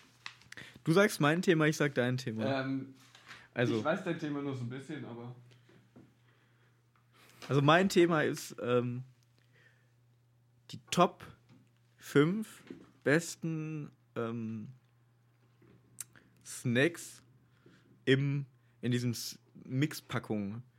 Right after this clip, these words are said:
Speaker 1: Diese Party-Mix oder Snack-Hits
Speaker 2: Im Snack-Mixer.
Speaker 1: gibt's verschiedene von verschiedenen Marken. Äh, aber da gibt's ja immer so verschiedene Sachen und da schmecken nicht alle gut, da schmecken die wenigsten gut, aber ich hab trotzdem es geschafft, eine Top fünf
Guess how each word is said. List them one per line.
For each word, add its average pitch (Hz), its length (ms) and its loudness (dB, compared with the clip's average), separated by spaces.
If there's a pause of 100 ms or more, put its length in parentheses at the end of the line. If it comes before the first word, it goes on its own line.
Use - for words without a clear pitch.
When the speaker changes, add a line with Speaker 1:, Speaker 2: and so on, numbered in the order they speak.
(200)
Speaker 1:
Diese 113 260 4
Party-Mix 123 760 -2
oder 104 220 0
Snack-Hits 127 560 -4
Speaker 2:
Im 113 60 -2
Snack-Mixer. 127 500 -2
Speaker 1:
gibt's 113 160 -4
verschiedene 117 420 -6
von 110 160 -8
verschiedenen 110 380 -6
Marken. 107 420 -4 (800)
Äh, 110 120 -2
aber 110 240 2
da 123 80 4
gibt's 131 180 0
ja 143 80 2
immer 139 260 0
so 131 260 -4 (460)
verschiedene 131 360 -4
Sachen 143 320 2
und 117 140 -6 (500)
da 120 160 -4
schmecken 139 300 -4
nicht 127 180 -4
alle 127 220 6
gut, 165 320 -4 (120)
da 110 120 -6
schmecken 127 240 -4
die 120 120 -2
wenigsten 165 440 0
gut, 185 300 -8 (420)
aber 120 140 4
ich 131 100 0
hab 156 80 0 (260)
trotzdem 135 540 -4
es 120 180 -8
geschafft, 135 380 -4
eine 113 180 -8
Top - 240 -12
fünf 123 260 -6